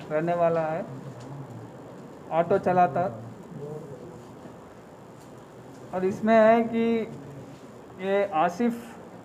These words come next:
और ये ए वन जो है शेख इस्माइल एलियास आदिल, दोनों की पुरानी दोस्ती है।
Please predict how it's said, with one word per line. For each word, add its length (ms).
और 400
ये 240
ए 40
वन 340
जो 300
है 160
शेख 300
इस्माइल 360
एलियास 360
आदिल, 340
दोनों 400
की 80
पुरानी 420
दोस्ती 360
है। 240